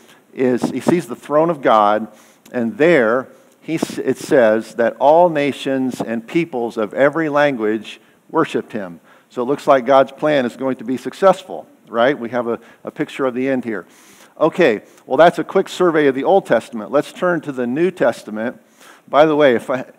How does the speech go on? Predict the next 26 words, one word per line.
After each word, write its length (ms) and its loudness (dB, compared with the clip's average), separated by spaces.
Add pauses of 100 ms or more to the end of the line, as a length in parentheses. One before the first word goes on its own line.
(140)
if 100 -12
I 100 4
had 100 6
to 40 0
do 140 -2
this 200 -2
over 220 0
again, 240 -4
I 140 4
would 140 -2
have 200 0
the 80 -6
words 400 -4
down 380 -2
lower 340 -2
so 300 -8
I 60 -4
don't 180 -6
have 180 -10
to 80 -14
look 180 -10
up 160 -2
like 180 -8
that. 220 -8
But 200 -6 (220)
we'll, 200 2